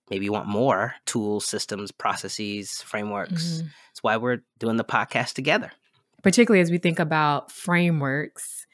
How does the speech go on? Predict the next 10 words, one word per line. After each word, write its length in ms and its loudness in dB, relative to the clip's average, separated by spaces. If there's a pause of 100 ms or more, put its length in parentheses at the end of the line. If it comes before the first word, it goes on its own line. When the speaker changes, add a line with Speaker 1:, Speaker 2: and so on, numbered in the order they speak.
(280)
Speaker 2:
and 580 2
how 260 4
we 100 6
look 220 2
at 140 0
things 240 0
from 120 0
a 100 0
wellness 640 2
perspective, 920 -6